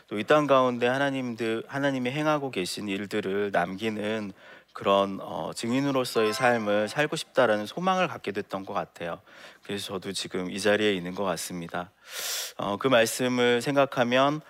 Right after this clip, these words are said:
어, 사실 증인이라는 말에는 순교자, 순교라는 의미가 들어있긴 한데, 어, 거룩함을, 거룩한 부담감을 갖고, 어, 하나님께서 맡겨주신, 저에게 맡겨주신 일들을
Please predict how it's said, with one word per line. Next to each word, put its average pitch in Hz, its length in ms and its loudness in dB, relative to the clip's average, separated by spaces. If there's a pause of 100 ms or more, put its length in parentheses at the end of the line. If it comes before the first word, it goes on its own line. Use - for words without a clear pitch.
(280)
어, 95 180 -2
사실 127 300 0
증인이라는 135 720 2
말에는 95 400 0
순교자, 165 680 0 (340)
순교라는 151 960 0
의미가 101 520 0
들어있긴 104 600 -2
한데, 107 580 -2 (520)
어, 92 100 -4
거룩함을, 120 840 2
거룩한 110 400 0
부담감을 101 540 2
갖고, 117 640 -4 (260)
어, 87 220 -8
하나님께서 123 560 -6
맡겨주신, 95 800 -4
저에게 90 300 -6
맡겨주신 90 440 -4
일들을 92 640 -6